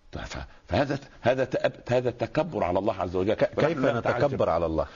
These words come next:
Speaker 1: التكبر على الله رفض أوامره.
Speaker 2: يا لطيف.
Speaker 1: آه، والعياذ بالله.
Speaker 2: يا لطيف.
Speaker 1: يعني، آه، يعني، يعني قوم نوح، ليه، ليه مثال للكبر الإنساني على مر التاريخ؟
Speaker 2: نعم.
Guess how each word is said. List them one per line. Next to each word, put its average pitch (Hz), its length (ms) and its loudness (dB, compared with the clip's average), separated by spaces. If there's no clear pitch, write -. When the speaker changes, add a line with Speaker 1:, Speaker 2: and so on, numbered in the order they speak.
Speaker 1:
التكبر 123 480 0
على 101 120 2
الله 123 320 0
رفض 104 460 0
أوامره. 82 420 2
Speaker 2:
يا 98 100 4
لطيف. 110 500 0
Speaker 1:
آه، 87 120 2
والعياذ 104 300 2
بالله. 104 300 0
Speaker 2:
يا 78 60 0
لطيف. 71 200 -2
Speaker 1:
يعني، 101 100 -2
آه، 104 200 2
يعني، 78 240 0
يعني 82 220 0
قوم 135 320 0
نوح، 101 380 -2
ليه، 98 340 4
ليه 107 220 2
مثال 113 300 2
للكبر 101 440 0
الإنساني 85 600 0
على 80 200 0
مر 87 160 0
التاريخ؟ 76 500 -2
Speaker 2:
نعم. 78 180 -2